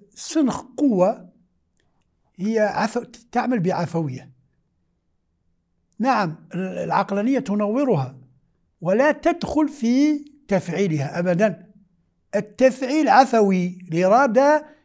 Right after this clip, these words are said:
سنخ وجود خلقها الله في العناية الإلهية بهذه ال-، الخ-، الشاخصة، تفعل بعفوية، لا يمكن أن يؤثر فيها أحد،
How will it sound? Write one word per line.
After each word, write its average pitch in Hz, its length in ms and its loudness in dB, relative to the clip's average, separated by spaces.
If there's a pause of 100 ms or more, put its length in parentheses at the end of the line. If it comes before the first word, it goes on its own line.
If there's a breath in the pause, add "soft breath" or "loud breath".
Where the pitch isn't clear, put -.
(120)
سنخ - 480 -2
وجود 226 640 -2
خلقها 240 760 2
الله 233 220 4
في 202 120 -4
العناية 214 420 0
الإلهية 202 720 2 (640 soft breath)
بهذه 214 1200 2 (140)
ال-، 208 320 -4
الخ-، - 420 -8
الشاخصة، 190 880 2 (520)
تفعل 240 420 0
بعفوية، 196 760 2
لا 208 180 4
يمكن 302 920 2
أن 254 160 2
يؤثر 233 600 0
فيها 202 580 -6
أحد، 147 340 -12